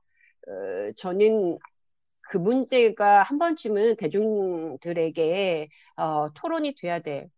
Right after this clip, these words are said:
어, 전 여전히 코호트 격리라는 <laughs> 말에 대해서는 조금, 어, 의아스럽다는 생각이 좀 듭니다. 그리고,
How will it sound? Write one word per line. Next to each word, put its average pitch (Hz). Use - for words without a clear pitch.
어, -
전 196
여전히 220
코호트 233
격리라는 165
<laughs> -
말에 147
대해서는 160
조금, 170
어, -
의아스럽다는 185
생각이 202
좀 170
듭니다. 160
그리고, 214